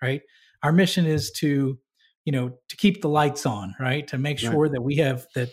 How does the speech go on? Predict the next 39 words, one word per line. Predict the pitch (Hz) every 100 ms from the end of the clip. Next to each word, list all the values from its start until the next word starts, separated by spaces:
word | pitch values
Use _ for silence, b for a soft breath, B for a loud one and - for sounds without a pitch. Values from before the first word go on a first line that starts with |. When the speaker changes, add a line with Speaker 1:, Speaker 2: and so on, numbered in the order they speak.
| -
Speaker 1:
that | 123 -
utilities, | 147 127 160 147 139 127 - - _ -
you |
know, | 120
I, | 131 135
I |
work | 135 131 131
in |
the | 123
electrical | 123 131 - 123 120
utility | 123 - 165 135
space, | 120 - 113
to | -
make | 143 143
sure | -
electric | 131 147 - 147 _
utilities | 135 123 156 143 131 131
have | 120
the | 120
parts | - 190 180 - - b b b _
to | 147
be |
able | 139 139
to |
keep | 139 -
the |
lights | 123 160 175 -
on. | 113 113 b b b 131
And | 127
your | 139 262 233
role, | 202 190 165 175 180 - _ _ _ _ _ -
Mister | 139 - 160 147
Wrapping | 123 131 151 160 151
Insulation, | 147 - 143 156 151 147 151
right? | 131 139
Speaker 2:
Mm-hmm. | 98
Speaker 1:
Mister | 139 131
Junior | 120 156 151 135
Employee, | 131 127 175 123 131